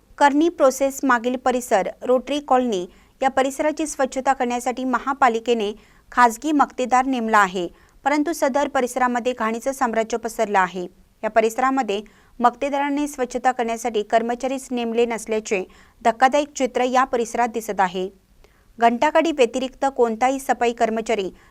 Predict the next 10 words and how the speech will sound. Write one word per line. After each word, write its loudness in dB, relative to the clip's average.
सदर 0
परिसरामध्ये 0
आज 0
अखेर -2
पाहायला 0
मिळाला 2
नसल्याने -2
नागरिकातून 2
तीव्र -2
संताप 0